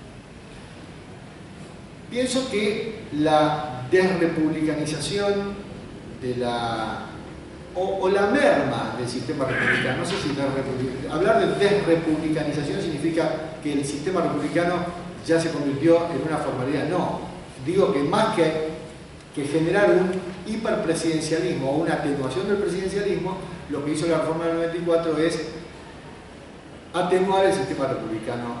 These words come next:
de gobierno. Y por último hay algo, hay muchas cosas, ¿no? Pero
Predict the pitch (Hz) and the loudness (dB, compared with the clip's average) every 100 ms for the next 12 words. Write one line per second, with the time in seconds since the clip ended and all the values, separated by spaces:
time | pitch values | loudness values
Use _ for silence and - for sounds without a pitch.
0 | 120 107 104 98 101 98 - - - - | -10 -10 -10 -10 -10 -14 -14 -18 -18 -18
1 | - - - - 202 247 269 277 254 214 | -18 -16 -10 -8 -4 4 4 6 4 6
2 | 220 220 233 233 233 - - - - - | 6 6 6 4 0 -4 -8 -12 -14 -16
3 | - - - - - - - - - - | -18 -18 -18 -18 -18 -20 -20 -20 -20 -20
4 | - 160 175 156 127 - 120 - - 135 | -14 -8 -4 -2 -2 -2 -4 -2 -4 -4
5 | 156 135 131 131 131 | -6 -2 0 0 -2